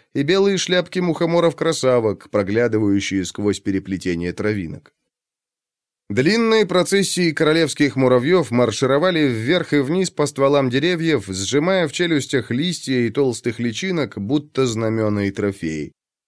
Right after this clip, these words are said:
В воздухе пахло прелой землей, камфорой и цветами. Деловито сновали туда-сюда толстые шмели. Какие-то невидимые глазу насекомые щелкали и стрекотали в траве.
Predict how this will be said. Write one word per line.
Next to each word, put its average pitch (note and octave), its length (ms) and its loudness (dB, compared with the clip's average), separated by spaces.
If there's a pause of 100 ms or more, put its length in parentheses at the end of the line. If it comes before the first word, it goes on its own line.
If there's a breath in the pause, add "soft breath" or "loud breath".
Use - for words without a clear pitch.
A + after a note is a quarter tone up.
(180)
В A2 60 -2
воздухе B2 600 0
пахло A2 400 0
прелой G#2 400 2
землей, G#2 560 2
камфорой G2 720 0
и F2+ 40 -4
цветами. F#2+ 640 -6 (320)
Деловито F#3 600 0
сновали D#3+ 400 0
туда-сюда B2+ 500 2
толстые G2+ 520 0
шмели. F2 500 -6 (380)
Какие-то A2+ 600 0
невидимые A#2 580 0
глазу A#2 360 2
насекомые A#2 720 0
щелкали C#3+ 640 0
и A#2 280 0
стрекотали A2+ 680 -2
в G#2 100 -6
траве. B2 420 -2